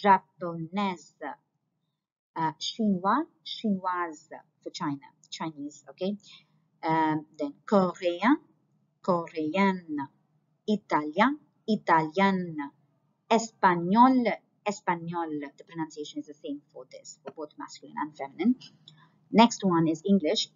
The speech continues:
It's anglais, anglais. Anglais, anglais. Then,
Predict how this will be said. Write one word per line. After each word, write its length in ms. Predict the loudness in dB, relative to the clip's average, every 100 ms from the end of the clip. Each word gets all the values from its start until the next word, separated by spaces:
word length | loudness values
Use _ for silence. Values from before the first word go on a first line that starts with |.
| -10
It's 240 | -10 -10 _ _ _ _
anglais, 580 | 2 4 4 8 8 8 4 _ _ -6
anglais. 760 | -4 -4 -4 -4 -4 -8 -20 _ -20 -20 _ _ _ _ _ _ _
Anglais, 540 | -2 -2 2 4 4 0 _ _
anglais. 720 | 0 0 0 -2 -2 -2 -8 _ -16 -16 _ _ _ _ _ _ _ _ _ _ _ _ _ _ _ -6
Then, 320 | -2 -2 -2